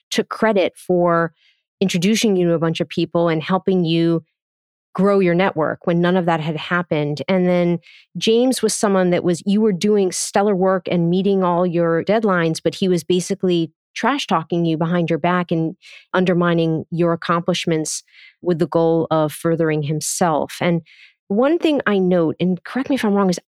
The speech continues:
I didn't see you or recall you using the word gaslight. Gaslighting is such a trendy term to use, and I actually don't make light of it. I think it's a great term, and it's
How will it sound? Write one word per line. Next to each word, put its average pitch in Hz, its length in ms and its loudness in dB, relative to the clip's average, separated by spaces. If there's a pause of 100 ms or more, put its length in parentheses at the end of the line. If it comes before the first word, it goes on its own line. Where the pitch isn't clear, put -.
I - 120 -2
didn't 359 280 0
see 311 400 0
you 254 300 2
or 202 120 0
recall 196 440 -2
you 233 160 0
using 208 360 0
the 190 100 0
word 156 280 -4
gaslight. 143 640 -4 (400)
Gaslighting 233 420 2
is 190 80 0
such - 160 -4
a 220 60 -2
trendy 180 420 0
term 170 280 0
to 170 100 -4
use, 170 480 0
and 175 240 2 (300)
I 202 80 0
actually 233 200 0
don't 202 200 0
make 175 160 0
light 165 180 2
of 170 80 2
it. 156 100 2
I 156 60 0
think 180 140 0
it's 175 120 -4
a 170 120 -2
great 165 300 -2
term, 240 460 -2
and 170 160 2
it's - 280 -4